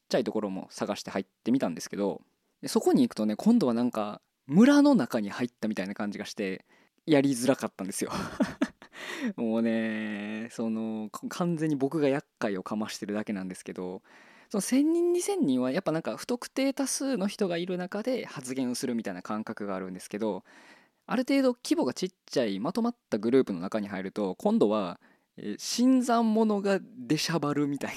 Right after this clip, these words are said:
な。<laughs> いや、そんなことないんですよ、絶対。あのー、そこのコミュニティの人が、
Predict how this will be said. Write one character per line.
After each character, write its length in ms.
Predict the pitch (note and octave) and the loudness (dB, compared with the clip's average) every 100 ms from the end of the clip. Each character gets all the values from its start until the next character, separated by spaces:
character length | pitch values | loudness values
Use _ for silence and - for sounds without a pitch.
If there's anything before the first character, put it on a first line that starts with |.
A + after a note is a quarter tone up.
| - | -8
な。 100 | - | -10
<laughs> 1080 | - - - - - - - - - - B3 | -10 -12 -6 -6 -4 -10 -12 -16 -12 -10 -2
い 40 | |
や、 80 | A#2+ | 0
そ 120 | - | 4
ん 40 | G#3+ | 6
な 80 | A3+ | 6
こ 80 | |
と 60 | - | 2
な 100 | A#2 | -2
い 60 | F3+ | -2
ん 20 | |
で 80 | G#2+ | -4
す 100 | C#3 | -4
よ、 60 | |
絶 180 | G#2+ G2+ | -4 -6
対。 180 | G2+ G2+ | -6 -6
あ 120 | G2+ | -4
の 480 | G#2 G2+ G#2 G2+ G2+ | -4 -4 -4 -6 -6
ー、 40 | |
そ 100 | - | -6
こ 80 | E3+ | -2
の 60 | C#3 | 0
コ 120 | A#2+ | 0
ミ 80 | C3+ | 0
ュ 20 | |
ニ 120 | D3+ | -2
テ 100 | D3+ | -2
ィ 60 | D#3+ | -2
の 80 | E3 | -4
人 180 | - | -4
が、 240 | C3+ - | -6 -6